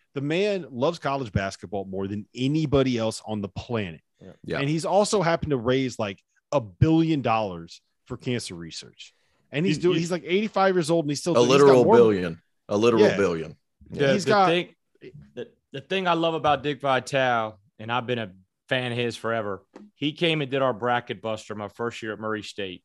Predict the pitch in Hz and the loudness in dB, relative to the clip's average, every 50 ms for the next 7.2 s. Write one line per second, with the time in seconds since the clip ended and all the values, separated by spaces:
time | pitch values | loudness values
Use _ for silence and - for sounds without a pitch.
0 | _ _ - 98 101 101 - 117 110 104 - - 110 107 87 87 107 101 98 95 | _ _ -20 -20 -18 -12 -10 -10 -8 -8 -8 -8 -8 -8 -8 -10 -12 -12 -12 -12
1 | 95 92 - - - _ _ _ _ _ _ _ _ _ _ _ _ _ _ _ | -14 -14 -16 -18 -20 _ _ _ _ _ _ _ _ _ _ _ _ _ _ _
2 | _ _ _ _ - 113 120 117 104 120 151 175 156 - - - 175 170 156 143 | _ _ _ _ -12 -10 -10 -8 -4 -2 -4 -4 -4 -6 -4 0 0 0 0 0
3 | 131 139 147 147 120 117 131 131 131 131 127 123 117 110 107 - 117 113 107 - | 0 0 0 0 -2 -2 -4 -4 -4 -4 -6 -6 -8 -8 -8 -8 -8 -8 -8 -10
4 | - - 127 123 120 117 117 120 117 117 113 104 104 104 95 90 _ _ _ _ | -6 -4 -2 -2 -2 -2 -2 -2 -4 -4 -6 -8 -10 -12 -14 -14 _ _ _ _
5 | _ _ _ _ _ _ _ _ _ - 110 110 120 123 120 - - - 147 151 | _ _ _ _ _ _ _ _ _ -14 -12 -10 -8 -8 -8 -8 -8 -4 -2 0
6 | 156 156 156 - 165 156 151 143 - - - 165 156 156 165 165 165 170 170 165 | 0 0 -2 -4 -4 -4 -4 -4 -4 -4 0 0 0 2 2 2 0 0 -2 -4
7 | 165 - - | -8 -12 -20